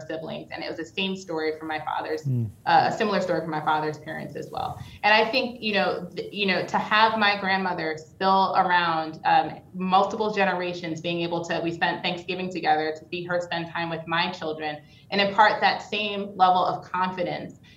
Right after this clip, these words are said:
Speaker 1: You can come from a little, seemingly nowhere island in the middle of nowhere with,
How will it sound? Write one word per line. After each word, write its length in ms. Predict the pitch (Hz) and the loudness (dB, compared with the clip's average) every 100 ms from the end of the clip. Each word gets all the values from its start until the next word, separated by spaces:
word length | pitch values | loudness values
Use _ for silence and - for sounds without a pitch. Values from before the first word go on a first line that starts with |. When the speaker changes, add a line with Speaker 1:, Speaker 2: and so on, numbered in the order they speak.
| - | -8
Speaker 1:
You 100 | 190 | -4
can 140 | 214 | -2
come 220 | 190 226 202 | 2 2 2
from 160 | 185 | 2
a 120 | 170 | 0
little, 480 | 175 226 233 226 226 | 2 4 6 6 4
seemingly 680 | 240 226 220 196 185 180 - - - | 4 2 2 -2 -4 -6 -12 -18 -2
nowhere 580 | 202 214 233 233 233 214 | 6 8 10 10 8 6
island 480 | 208 214 190 170 170 | 4 4 2 0 0
in 80 | |
the 80 | 175 | -2
middle 300 | 180 233 240 | 2 4 6
of 160 | 233 226 | 4 4
nowhere 640 | 214 214 208 175 165 165 | 4 4 4 0 0 -2
with, 180 | 165 170 | -4 -6